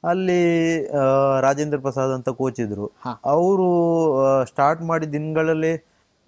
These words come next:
Speaker 1: ಆ, ಇದ್ ಮಾಡ್ತಿದ್ರು, ಗೈಡ್ ಮಾಡ್ತಿದ್ರು. ಈ ತರ ಇದ್ರಲ್ಲಿ ಮಾಡಿದ್ರೆ ನಿಂಗೊಂದು ನ್ಯಾಷನಲ್ ಲೆವೆಲ್ ಮಾಡಿದ್ರೆ ನಿಂಗೊಂದು ಜಾಬ್ ಸಿಗ್ತದೆ, ಲೈಫ್ ಸೆಟ್ಲ್ ಆಗುತ್ತೆ, ನೀನು ಇದ್ರಲ್ಲೇ ಮಾಡು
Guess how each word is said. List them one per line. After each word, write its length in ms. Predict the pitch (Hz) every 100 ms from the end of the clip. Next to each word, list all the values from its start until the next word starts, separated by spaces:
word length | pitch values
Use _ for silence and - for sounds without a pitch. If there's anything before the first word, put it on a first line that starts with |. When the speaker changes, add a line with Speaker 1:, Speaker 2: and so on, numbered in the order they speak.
| 131
Speaker 1:
ಆ, 200 | 127 127 123
ಇದ್ 160 | 127
ಮಾಡ್ತಿದ್ರು, 500 | 139 143 - 113 110
ಗೈಡ್ 300 | 113 135 139
ಮಾಡ್ತಿದ್ರು. 440 | 127 113 110 110 117
ಈ 120 | 127
ತರ 160 | 139
ಇದ್ರಲ್ಲಿ 520 | 131 127 123 127 131 131
ಮಾಡಿದ್ರೆ 440 | 123 127 127 131
ನಿಂಗೊಂದು 800 | 127 127 127 123 127 120 _ _ _ _ _ 117
ನ್ಯಾಷನಲ್ 420 | 120 131 - 127
ಲೆವೆಲ್ 240 | 123 127
ಮಾಡಿದ್ರೆ 360 | 120 120 123 127
ನಿಂಗೊಂದು 320 | 120 120 117
ಜಾಬ್ 240 | 113 139 139
ಸಿಗ್ತದೆ, 580 | 123 - 110 104 104 - _ _ _ 113
ಲೈಫ್ 280 | 131 151 -
ಸೆಟ್ಲ್ 320 | 135 120 131
ಆಗುತ್ತೆ, 460 | 110 101 104 101
ನೀನು 440 | 107 120 123 127 123
ಇದ್ರಲ್ಲೇ 380 | 131 135 151 147
ಮಾಡು 480 | 131 135 117 104